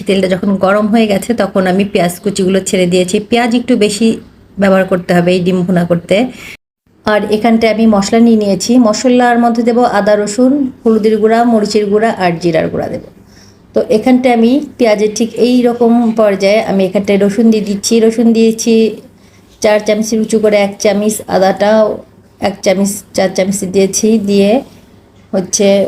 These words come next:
মরিচের গুঁড়া দিয়েছি। এখানে ঝালটা আমি দিয়েছি আমার টেস্ট অনুযায়ী,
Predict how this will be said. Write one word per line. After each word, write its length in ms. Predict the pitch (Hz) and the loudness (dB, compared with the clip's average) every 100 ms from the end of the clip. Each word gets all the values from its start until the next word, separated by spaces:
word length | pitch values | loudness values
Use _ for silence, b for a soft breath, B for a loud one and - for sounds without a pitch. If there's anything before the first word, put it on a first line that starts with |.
| 196 | 0
মরিচের 320 | 220 220 226 214 | 0 2 2 2
গুঁড়া 160 | 214 208 | 0 0
দিয়েছি। 400 | 208 202 202 214 202 202 180 - - _ _ - - - - | 0 -2 -2 0 2 2 0 -4 -18 _ _ -20 -20 -10 -4
এখানে 240 | 226 247 254 233 | 0 2 2 2
ঝালটা 300 | 233 226 240 233 | 2 0 0 0
আমি 100 | 226 | 0
দিয়েছি 280 | 233 233 233 240 196 | 0 0 0 -2 0
আমার 160 | 214 208 | -2 -2
টেস্ট 200 | 208 202 220 190 | -4 -2 0 0
অনুযায়ী, 300 | 180 180 | 2 2